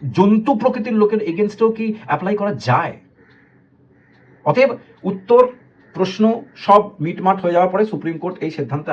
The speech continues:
আসে। প্রথম, যে গুজরাট সরকার যে রেমিশন পলিসিটা এনেছে, যেটার ভিত্তি করে এই এগারো জনকে বাদ দেওয়া, মানে, জেল থেকে আগেই ছেড়ে দেওয়া হয়েছে, সেই, সেই, সেই অথরিটিটা গুজরাট সরকারের নেই। দ্বিতীয়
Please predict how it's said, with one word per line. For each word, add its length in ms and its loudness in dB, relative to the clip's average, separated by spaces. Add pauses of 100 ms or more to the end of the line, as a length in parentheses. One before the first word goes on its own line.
আসে। 140 -12 (840)
প্রথম, 220 -2 (340)
যে 80 -2 (100)
গুজরাট 320 0 (100)
সরকার 300 0 (320)
যে 100 0
রেমিশন 340 -2 (100)
পলিসিটা 400 -4
এনেছে, 220 -8 (540)
যেটার 260 0
ভিত্তি 260 -6
করে 200 -2
এই 120 -2
এগারো 200 -6
জনকে 260 -4
বাদ 140 0
দেওয়া, 240 2
মানে, 120 -8 (300)
জেল 180 -6
থেকে 160 -2 (640)
আগেই 220 0
ছেড়ে 180 -2
দেওয়া 140 2
হয়েছে, 240 -2
সেই, 160 -8 (400)
সেই, 180 -4 (200)
সেই 200 -2
অথরিটিটা 400 -2 (100)
গুজরাট 340 0
সরকারের 300 -6 (100)
নেই। 120 -2 (840)
দ্বিতীয় 240 0